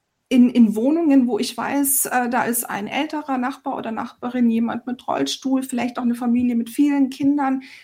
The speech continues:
wollen wir vielleicht als Gemeinschaft doch sagen, wie profitieren wir voneinander? Kann ich vielleicht,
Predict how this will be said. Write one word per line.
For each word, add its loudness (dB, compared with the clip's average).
wollen 2
wir 2
vielleicht -6
als -6
Gemeinschaft -2
doch -10
sagen, 0
wie 2
profitieren -6
wir -2
voneinander? -8
Kann -4
ich 0
vielleicht, -4